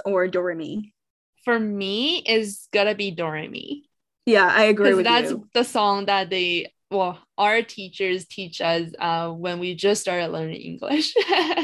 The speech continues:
Speaker 1: Oh, okay. For us,
Speaker 2: Yeah.
Speaker 1: it's, like, first music lesson. <laughs> So yeah, I think, like, Do Re Mi is probably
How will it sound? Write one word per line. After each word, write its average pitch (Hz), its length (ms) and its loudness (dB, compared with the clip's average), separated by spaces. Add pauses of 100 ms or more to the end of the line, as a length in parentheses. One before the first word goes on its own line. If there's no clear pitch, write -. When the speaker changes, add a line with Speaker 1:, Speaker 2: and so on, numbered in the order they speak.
Speaker 1:
Oh, 277 440 8
okay. 190 200 2
For 233 140 2
us, 226 160 8
Speaker 2:
Yeah. 165 140 2
Speaker 1:
it's, 269 80 -4
like, 240 260 0 (300)
first 208 260 0
music 180 340 -4
lesson. - 440 -10
<laughs> 330 400 2 (880)
So - 140 0
yeah, 180 160 2
I 196 120 2
think, 254 220 2
like, 220 300 0 (360)
Do 190 180 4
Re 185 160 2
Mi 180 320 -2
is 185 300 -4
probably 262 1000 0